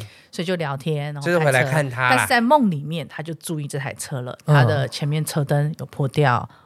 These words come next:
Speaker 1: 后照镜可能哪边也断了，他就看一下车牌号码啊，认识数字可能一二三之类的。
Speaker 3: 嗯。
Speaker 1: 但前面英文不，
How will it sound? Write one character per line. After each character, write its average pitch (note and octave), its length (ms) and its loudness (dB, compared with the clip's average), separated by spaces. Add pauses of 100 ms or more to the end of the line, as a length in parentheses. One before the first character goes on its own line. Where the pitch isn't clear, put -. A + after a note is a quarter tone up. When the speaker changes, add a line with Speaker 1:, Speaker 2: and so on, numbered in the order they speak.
Speaker 1:
后 - 180 -4
照 D3+ 240 2
镜 C#3+ 380 -2 (100)
可 - 120 -6
能 C3+ 160 0
哪 A#2+ 160 -4
边 D3 400 -4
也 - 180 -12
断 E3 320 4
了， C3 300 2 (320)
他 - 120 -6
就 F3+ 120 0
看 F3+ 200 0
一 E3+ 40 0
下 F3 160 0
车 F#3+ 180 0
牌 D3+ 220 2
号 D#3+ 180 2
码 A#2+ 260 -4 (120)
啊， D#3+ 160 -4 (160)
认 F#3 120 2
识 F#3 200 -2
数 G3 280 2
字 G3 220 -2
可 D#3+ 200 -2
能 C#3+ 300 0 (180)
一 F#3+ 180 -6
二 F#3 160 0
三 E3+ 320 0
之 F3+ 160 -6
类 F#3+ 200 0
的。 D#3 300 0
Speaker 3:
嗯。 C3+ 340 2
Speaker 1:
但 B3+ 140 2
前 F#3+ 140 2
面 G3+ 120 2
英 G#3+ 120 2
文 F3+ 160 2
不， D3+ 80 -8